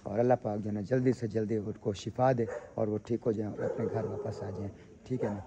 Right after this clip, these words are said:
तो सब लोगों ने दुआ करनी है, जैसे हम लोग दुआ कर रहे हैं, अल्हम्दुलिल्लाह, जितना हमसे हुआ वो हमने किया है, अल्हम्दुलिल्लाह। तो आगे भी इंशाल्लाह अल्लाह पाक खैर करेगा और अल्लाह पाक जब किसी का हाथ पकड़, पकड़ लेता है ना अल्लाह पाक, अ, जब किसी का मतलब, अ,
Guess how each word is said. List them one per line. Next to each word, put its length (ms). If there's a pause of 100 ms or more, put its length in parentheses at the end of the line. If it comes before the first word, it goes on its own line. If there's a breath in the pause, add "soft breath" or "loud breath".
(300 loud breath)
तो 100
सब 160
लोगों 160
ने 80
दुआ 180
करनी 260
है, 80
जैसे 240
हम 160
लोग 100
दुआ 200
कर 180
रहे 100
हैं, 80
अल्हम्दुलिल्लाह, 640 (340 loud breath)
जितना 300
हमसे 240
हुआ 180
वो 120
हमने 260
किया 320
है, 60
अल्हम्दुलिल्लाह। 640 (480 loud breath)
तो 400 (380 loud breath)
आगे 240
भी 120
इंशाल्लाह 360
अल्लाह 160
पाक 180
खैर 260
करेगा 380 (300 loud breath)
और 260 (580)
अल्लाह 160
पाक 180
जब 240
किसी 240
का 300
हाथ 160
पकड़, 460
पकड़ 400
लेता 280
है 60
ना 140
अल्लाह 180
पाक, 320
अ, 960
जब 140
किसी 300
का 140
मतलब, 360
अ, 60